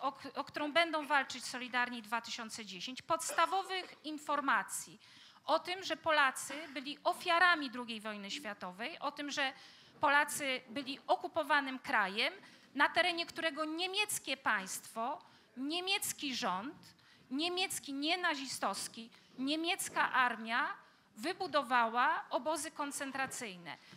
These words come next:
Takiej informacji niezwykle brakuje przed wjazdem do Auschwitz, przez które przewija się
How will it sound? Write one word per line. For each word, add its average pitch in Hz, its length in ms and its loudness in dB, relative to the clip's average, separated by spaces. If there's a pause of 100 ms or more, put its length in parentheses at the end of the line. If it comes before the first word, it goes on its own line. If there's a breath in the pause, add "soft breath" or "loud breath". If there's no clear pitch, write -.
(120)
Takiej - 280 6
informacji 330 600 0
niezwykle 320 680 -2
brakuje 285 520 0
przed - 420 0
wjazdem 294 600 2
do 269 120 2
Auschwitz, 240 540 0
przez - 280 -4
które 349 300 -2
przewija 302 560 2
się 285 360 0